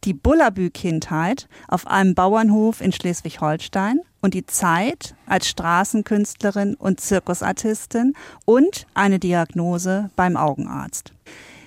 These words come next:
Jahrelang habe ich gegen die Erblindung gekämpft und dabei dunkle Zeiten erlebt.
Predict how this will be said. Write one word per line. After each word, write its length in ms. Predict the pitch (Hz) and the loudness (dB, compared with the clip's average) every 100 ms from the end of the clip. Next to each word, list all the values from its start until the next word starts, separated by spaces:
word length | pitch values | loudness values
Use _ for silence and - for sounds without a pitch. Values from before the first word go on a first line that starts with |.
| _ _ - | _ _ -2
Jahrelang 720 | 208 247 262 226 220 247 233 | 2 2 4 4 4 4 4
habe 160 | 214 | 0
ich 100 | 214 | -2
gegen 240 | - 202 185 | -4 0 0
die 120 | 180 | 0
Erblindung 720 | 180 170 196 233 240 240 240 - - - - | -2 0 4 6 6 6 4 2 -6 -20 -10
gekämpft 1000 | - 180 - 190 208 359 - - - - - _ _ | -6 -2 0 4 4 2 0 -14 -14 -14 -18 _ _
und 180 | 196 185 | 2 4
dabei 460 | 190 - 185 202 202 | 2 2 2 2 2
dunkle 420 | 196 202 202 185 | 0 0 -2 -6
Zeiten 460 | - 147 143 156 | -2 -2 -4 -6
erlebt. 540 | 139 135 147 - - | -6 -8 -10 -14 -20